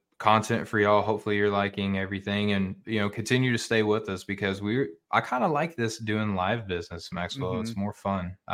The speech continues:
Speaker 1: uh, we're starting to see some people kinda talk, you know, underneath us here and having good conversation. And any, any way that we can facilitate any sort of draft conversation, you know,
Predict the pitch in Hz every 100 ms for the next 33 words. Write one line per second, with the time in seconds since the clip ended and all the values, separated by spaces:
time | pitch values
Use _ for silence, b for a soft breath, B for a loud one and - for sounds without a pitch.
0 | 92 87 104 95 104 101 - 98 101 -
1 | 104 - 101 104 101 98 101 98 95 98
2 | 98 98 - _ _ _ - 107 101 101
3 | 98 95 98 98 95 - 95 95 95 92
4 | 95 98 95 95 95 - 92 92 - 95
5 | 95 101 101 98 131 190 185 143 - 196
6 | 185 147 143 123 123 120 110 104 110 -
7 | 98 98 - 104 98 b b b - 107
8 | 98 110 98 90 90 90 - 95 92 90
9 | - 92 - 98 95 98 98 98